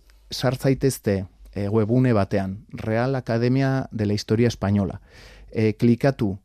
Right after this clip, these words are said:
Julia Fernández Zabaleta, zen, bueno, isoglosa dela, de, Jule ez da, baina Julia Fernández Zabaleta, eta hor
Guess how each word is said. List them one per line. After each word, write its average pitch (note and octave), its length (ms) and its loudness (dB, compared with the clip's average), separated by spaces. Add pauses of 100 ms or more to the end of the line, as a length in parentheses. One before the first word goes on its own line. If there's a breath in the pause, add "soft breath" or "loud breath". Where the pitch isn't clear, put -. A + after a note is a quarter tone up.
(140)
Julia A#2+ 680 4
Fernández A2 360 0
Zabaleta, G#2 400 -2
zen, G2+ 160 -8
bueno, F#2 180 -6
isoglosa G2+ 560 -2
dela, G#2+ 220 -4
de, G2+ 220 -6
Jule G#2 300 -2
ez G2 120 -8
da, D3+ 140 -4
baina G#2 280 -4 (160)
Julia G#2+ 260 -2
Fernández A2 280 -6
Zabaleta, C#3 340 -4 (400 loud breath)
eta G#2 300 -2
hor F3 240 0